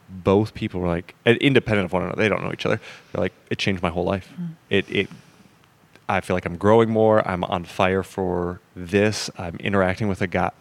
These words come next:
Speaker 1: with God in a way that I never knew was available, and I never wanna go back."
Speaker 2: Mm-hmm.
Speaker 1: Um,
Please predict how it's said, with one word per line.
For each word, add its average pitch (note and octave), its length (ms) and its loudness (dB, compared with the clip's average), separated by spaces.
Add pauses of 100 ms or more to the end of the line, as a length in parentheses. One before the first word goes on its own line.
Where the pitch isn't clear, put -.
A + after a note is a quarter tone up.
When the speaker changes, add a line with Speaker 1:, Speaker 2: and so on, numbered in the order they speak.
Speaker 1:
with A2+ 360 0
God F2+ 300 2
in F#2+ 120 0
a F#2 40 0
way F2+ 140 2
that F2 140 0
I F2+ 80 -2
never F#2 480 -2
knew F#2 420 -6 (220)
was F#2+ 120 -4
available, F#2+ 400 0
and G2+ 120 0
I F2+ 40 0
never F2+ 220 -2
wanna F#2 160 0
go F2+ 120 -4
back." G2 300 -4 (100)
Speaker 2:
Mm-hmm. F#3+ 220 -6
Speaker 1:
Um, F#2+ 560 -2